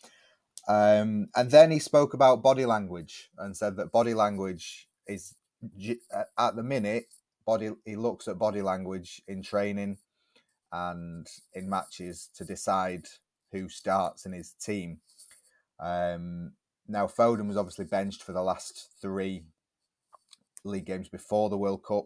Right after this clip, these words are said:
Foden, Cancelo and Walker have all been benched, uh, for the two league games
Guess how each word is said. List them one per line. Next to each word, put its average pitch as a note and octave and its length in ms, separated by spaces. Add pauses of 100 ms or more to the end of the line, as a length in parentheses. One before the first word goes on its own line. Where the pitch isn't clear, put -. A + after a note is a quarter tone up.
(120)
Foden, G2+ 440 (640)
Cancelo F#2+ 480
and F#2 140
Walker G2+ 500
have G2 140
all G2 180
been F#2 200
benched, F#2+ 540 (500)
uh, F2 260
for - 140
the E2+ 200 (300)
two G2 240
league F2+ 240
games F2+ 280